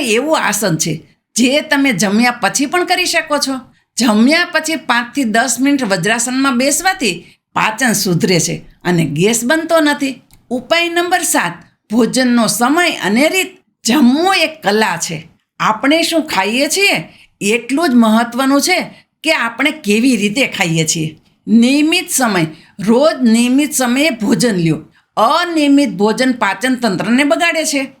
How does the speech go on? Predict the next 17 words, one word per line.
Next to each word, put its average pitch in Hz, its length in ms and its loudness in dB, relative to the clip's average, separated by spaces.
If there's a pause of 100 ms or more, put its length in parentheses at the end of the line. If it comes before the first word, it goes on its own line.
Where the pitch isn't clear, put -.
(220)
ચાવી 262 420 -2
ચાવીને 233 520 0
ખાઓ. 160 300 -2 (280)
ખોરાકને 277 720 0
ખૂબ 240 300 -4
જ 208 180 -2
ધીમે 208 340 2
ધીમે 311 320 -2 (400)
અને 269 280 2 (100)
ચાવી 226 360 -4
ચાવીને 208 520 0
ખાઓ. 160 260 -2 (440)
જેટલો 247 440 0
ખોરાક 311 400 0
મોઢામાં 240 540 0
પચશે 320 420 -2 (420)
તેટલો 240 420 0